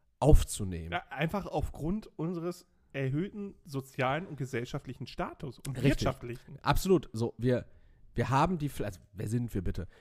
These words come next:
Speaker 1: Wir haben die Pflicht, Schutzsuchende, Leute, die in ihrem Land verfolgt werden, denen mit Gewalt, dem Tod,
Speaker 2: Ja.
Speaker 1: Unterdrückung, Diskriminierung, Ausgrenzung,
Speaker 2: Ja, vor allem
Speaker 1: Haftstrafen.
Speaker 2: ausbeuten dürfen wir die Länder,
Speaker 1: Ja.
Speaker 2: aber dann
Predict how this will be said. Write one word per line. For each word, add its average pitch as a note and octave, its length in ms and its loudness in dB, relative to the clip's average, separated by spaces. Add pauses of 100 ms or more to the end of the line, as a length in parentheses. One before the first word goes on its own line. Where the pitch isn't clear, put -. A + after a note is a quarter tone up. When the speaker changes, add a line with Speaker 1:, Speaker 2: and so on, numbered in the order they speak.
(120)
Speaker 1:
Wir G#2 120 -2
haben B2 140 4
die A2 100 0
Pflicht, - 580 0
Schutzsuchende, G2 680 2
Leute, A#2+ 280 2
die A2 120 -4
in G2 100 -4
ihrem G2+ 100 -2
Land G2 220 -2
verfolgt B2 540 2
werden, E2+ 300 -8 (300)
denen G2 460 -4 (100)
mit F#2+ 220 -8
Gewalt, G#2+ 720 -2 (340)
dem F#2+ 280 -6
Tod, B2 520 8 (140)
Speaker 2:
Ja. C3 160 -2
Speaker 1:
Unterdrückung, B2 680 2
Diskriminierung, G#2+ 920 -2 (120)
Ausgrenzung, G#2+ 640 -2
Speaker 2:
Ja, - 60 6
vor F3+ 80 8
allem F#3 100 2
Speaker 1:
Haftstrafen. C#3+ 420 2
Speaker 2:
ausbeuten B2+ 220 0
dürfen G3+ 260 -4
wir D3+ 60 -2
die C#3+ 100 -10
Länder, C3 260 -6
Speaker 1:
Ja. G#3+ 320 -10
Speaker 2:
aber C3+ 500 -2
dann C3 240 -4